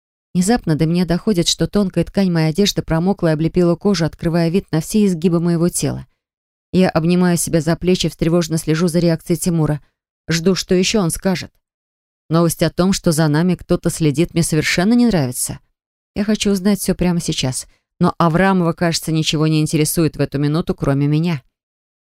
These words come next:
Он плотоядно улыбается, опуская взгляд на мои губы. И потом качает головой каким-то своим мыслям и выключает воду. В ванной комнате становится слишком тихо.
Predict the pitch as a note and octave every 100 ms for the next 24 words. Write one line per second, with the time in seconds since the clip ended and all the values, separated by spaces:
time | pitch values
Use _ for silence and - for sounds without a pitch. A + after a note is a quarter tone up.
0 | _ _ _ A3+ A#3 G#3+ G#3 G3+ F#3+ E3+
1 | E3 D#3+ D3+ C3+ C#3 C3 - C#3+ D#3 -
2 | D3 C#3+ C3+ D3 - C#3+ C#3 C3+ D3 C#3
3 | C3 - _ _ _ _ _ - G#3 G#3
4 | G3 A#3 A#3 G#3 F3 - G#3+ G3+ C#3+ E3+
5 | F3 F#3+ G3+ D#3+ D#3 E3 D#3 D#3 D#3+ D#3+
6 | D#3 F#3+ G#3 D3+ C3+ - _ _ - G#3+
7 | G#3+ F#3 - E3 - D3+ E3+ C#3 - _
8 | _ _ _ _ _ F3 E3+ F3 E3 D#3
9 | - F#3 G#3 A3 A3+ - D#3 D3+ D#3+ -
10 | - D#3 - F#3 G#3 D3+ - C#3+